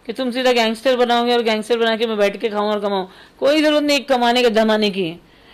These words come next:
बाप दादा का इतना दिया हो, मैंने खुद इतना बनाया, और जो शोहर मैंने पसंद किया वो भी अल्हम्दुलिल्लाह इतना बना के रखा है कि मैं बैठ के खाऊं जिंदगी भर।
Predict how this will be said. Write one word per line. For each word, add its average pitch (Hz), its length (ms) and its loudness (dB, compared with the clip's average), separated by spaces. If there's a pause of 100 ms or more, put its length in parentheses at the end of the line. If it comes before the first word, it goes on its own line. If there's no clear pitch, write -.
(160)
बाप 208 180 2
दादा 233 240 2
का 247 80 4
इतना 247 260 2
दिया 240 320 4
हो, 247 60 2
मैंने 240 180 0
खुद 233 240 0
इतना 240 240 0
बनाया, 226 460 4
और 233 100 4
जो 226 140 2
शोहर 220 360 2
मैंने 240 200 2
पसंद 233 380 -2
किया 233 180 0 (420)
वो 233 140 4
भी 269 220 4
अल्हम्दुलिल्लाह 254 600 4
इतना 247 320 2
बना 254 220 4
के 254 120 2
रखा 247 220 2
है 247 140 2
कि 247 100 -2
मैं 240 200 0
बैठ 202 240 4
के 247 140 0
खाऊं 196 440 -2
जिंदगी 190 380 0
भर। 170 220 -4